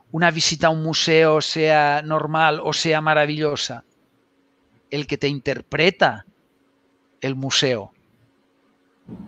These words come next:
¿Y quién es? Pues las personas, al, al menos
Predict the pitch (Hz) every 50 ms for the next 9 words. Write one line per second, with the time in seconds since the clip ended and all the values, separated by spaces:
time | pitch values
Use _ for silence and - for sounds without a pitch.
0 | - - 131 - - 127 123 117 139 180 170 - - - _ _ - - - -
1 | - - _ _ _ _ _ _ _ _ _ _ _ _ _ _ _ _ _ -
2 | 107 - _ 120 - - - 135 123 107 110 110 - _ _ _ _ _ _ _
3 | _ _ _ _ _ _ _ - 104 104 95 _ _ _ _ _ _ _ - -
4 | - _ _ - 120 123 120 135 143 151 160 160 147 -